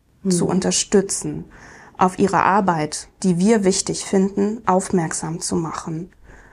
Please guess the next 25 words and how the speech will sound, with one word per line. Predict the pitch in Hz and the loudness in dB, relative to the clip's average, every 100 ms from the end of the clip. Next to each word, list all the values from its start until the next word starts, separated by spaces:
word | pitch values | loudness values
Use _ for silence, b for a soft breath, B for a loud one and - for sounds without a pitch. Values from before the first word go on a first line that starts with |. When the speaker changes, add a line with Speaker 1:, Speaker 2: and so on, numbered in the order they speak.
| b b b | b b b
Speaker 2:
und | 196 190 - | 2 4 2
auch, | 185 190 262 480 - - _ - | 2 4 4 2 -4 -20 _ 0
um | 226 | 2
eine | - 208 | 4 0
Verbindung | 202 196 185 190 214 247 320 453 | 0 0 4 4 4 4 2 0
zu | - - | -4 2
unserer | 226 254 - 214 | 4 4 2 0
Bibliothek | 208 202 196 - 240 320 | 2 2 0 2 0 0
herzustellen. | 175 160 - - - - 147 147 185 B B B B | -4 -6 -6 -6 -6 -4 -6 -6 -8 B B B B
Denn | 190 | 2
das | 196 196 | 2 2
ist | 185 - - _ | -4 -6 -12 _
ein | 185 180 175 | -2 -2 -2
Punkt, | - 226 247 233 - - | 2 4 4 -2 -10 -6
der | 185 - | -4 -2
in | 180 | 0
der | 175 185 | 2 2
Ausschreibung | 220 - 190 180 180 180 190 | 2 0 -2 0 0 0 0
immer | 185 180 | 0 0
genannt | 175 165 180 202 | 0 -2 -2 0
wird. | 220 220 - | 0 0 -2
Es | - | -4
soll | 185 190 202 - _ | 0 0 -2 -8 _
aus | - 185 190 - | 0 2 0 -2
den | - 190 190 | -2 0 0